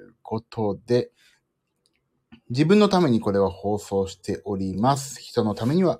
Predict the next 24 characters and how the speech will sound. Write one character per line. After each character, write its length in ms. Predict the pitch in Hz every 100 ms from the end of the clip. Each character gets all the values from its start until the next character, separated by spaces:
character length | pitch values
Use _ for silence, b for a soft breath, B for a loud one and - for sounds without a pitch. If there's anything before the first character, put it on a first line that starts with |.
| _ -
全 160 | 120 - - 120
く 120 | 117
な 140 | 110 123
ら 80 | 185
な 100 | 170
い 60 |
こ 140 | - 139
と 80 |
ば 80 | 143
っ 120 | 139
か 120 | - 202
り 180 | 139 - _ _ _ _ _ _ _
話 300 | - 120 -
し 40 |
て 100 | -
お 20 |
り 60 | 95
ま 100 | 104
す 100 | -
の 120 | 80
で 80 | 80
ね。 420 | 127 156 - - - _ _ _ _ _ _ _ _ _ _
は 240 | - 123 160
い。 240 | -